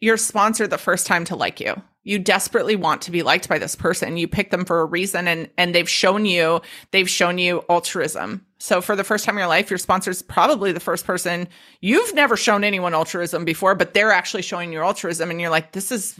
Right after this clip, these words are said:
magic and love." Uh, I remember the very first day she came to my house and started doing the work with me, she, she left to go to her car, and I was like,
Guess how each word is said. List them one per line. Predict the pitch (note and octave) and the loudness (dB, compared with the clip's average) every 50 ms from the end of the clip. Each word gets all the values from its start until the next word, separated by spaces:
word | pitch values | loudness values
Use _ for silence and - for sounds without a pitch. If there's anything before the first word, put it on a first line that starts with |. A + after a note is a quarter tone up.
| - | -12
magic | - D3+ D3+ D3 G3 A#3 G#3+ F3+ C3+ C3+ G3 - - - _ - | -4 0 2 2 2 2 2 0 0 0 -2 -2 -4 -12 _ 0
and | F3+ F#3 F3 F3 E3+ | 0 0 2 0 2
love." | D#3+ D#3+ E3+ F3+ G#3+ C4+ E4 G4+ F#4 - _ - - - - - - - _ - | 4 6 6 6 6 4 2 -2 -12 -18 _ -20 -20 -20 -20 -20 -20 -16 _ 0
Uh, | F#3+ F#3 F3 F3 F3 - - - | 2 4 6 4 4 2 -2 -6
I | G3 A#3 | -4 -4
remember | D4 E4 C4+ A#3+ G3+ F#3+ | -2 0 0 0 0 -2
the | E3 D#3+ E3+ - | -6 -6 -8 -2
very | - C4 C4 C4+ C4+ | 0 0 2 2 0
first | C4 - B3+ A3+ - - | 0 0 -2 -2 0 0
day | A#3 G#3+ G3 | 0 0 0
she | - - G3+ F#3 | 0 -2 -4 -4
came | - A3 G#3 G#3 | -4 -2 -2 -2
to | - - | -2 -2
my | F3+ F3+ | -2 0
house | F#3+ F#3+ F#3 F#3 - | 2 0 0 0 -4
and | - F3+ | -8 -6
started | - - F#3 F#3 F3+ | -2 0 0 0 0
doing | G3 F#3 F3+ | -2 -4 -4
the | F3+ F3 | -4 -2
work | E3+ E3+ E3+ | -2 -2 -2
with | - F#3+ F#3 | -4 -8 -6
me, | E3 E3+ | -6 -6
she, | F3 - - A3 G#3 F#3 - - | -6 -4 -4 -6 -6 -8 -10 -8
she | - - - C4 B3 | -6 -4 -2 0 0
left | A#3 A#3 A3+ A3+ A#3+ B3+ D4+ F#4+ G#4+ - - | 2 2 4 4 6 6 4 4 2 -2 -8
to | - E4 C4+ | -8 -4 0
go | D4+ D4 | 2 2
to | C4 | 2
her | B3 A3 G3+ | 2 0 0
car, | - - C4+ C#4 D4+ D4 | -4 -2 0 2 2 2
and | - - A#3 A#3 | 2 0 0 0
I | A3+ | 0
was | A#3 A3+ A3+ | -2 -2 -4
like, | A#3+ A3 A3 | -4 -6 -6